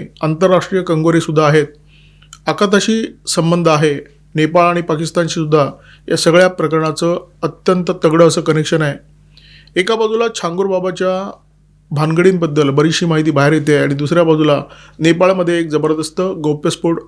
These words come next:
झालेला आहे. हा गौप्यस्फोट स्वतः नेपाळ सरकारने केलेला आहे.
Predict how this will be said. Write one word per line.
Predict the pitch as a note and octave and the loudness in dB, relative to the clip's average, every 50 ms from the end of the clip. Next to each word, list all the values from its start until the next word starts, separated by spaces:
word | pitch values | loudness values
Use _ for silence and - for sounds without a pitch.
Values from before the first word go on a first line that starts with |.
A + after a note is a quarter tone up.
| - - | -8 -2
झालेला | C#3 D3 C#3+ D3 D3 D3 | 2 2 4 6 6 6
आहे. | C#3+ C#3 - - - - _ _ - - - | 4 4 2 -4 -10 -20 _ _ -20 -6 -4
हा | D#3+ D#3 | -2 2
गौप्यस्फोट | E3 E3+ E3 - G#3 G#3 - - G#3+ F#3 | 2 0 2 4 2 2 2 -2 -10 -6
स्वतः | - G3+ F3+ F#3+ G3 G3+ G3+ - - - - - - | -4 -2 0 0 0 0 0 -2 -6 -10 -20 -10 -4
नेपाळ | D#3 D#3 D3+ E3 F3 F3 | -2 -2 2 2 2 2
सरकारने | E3 - D3+ D3 F3+ F#3 F3+ F#3 F3+ | 2 0 -2 0 0 0 0 0 -2
केलेला | D#3+ E3 D#3+ D#3+ D#3+ D#3+ | 0 2 2 4 4 4
आहे. | D3 C#3+ D3 | 2 0 -2